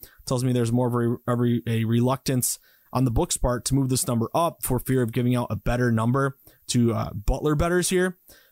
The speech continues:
Uh, also, you have Butler, aside from a unpopular home dog, um, a buy low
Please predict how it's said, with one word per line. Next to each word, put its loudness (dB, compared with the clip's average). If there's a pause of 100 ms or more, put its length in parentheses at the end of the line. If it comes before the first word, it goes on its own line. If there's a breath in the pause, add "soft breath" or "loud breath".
Uh, 0
also, 0
you 2
have 0
Butler, 0
aside 0
from 2
a 2
unpopular 0
home 2
dog, 0 (380 soft breath)
um, 0
a 0
buy 0
low 2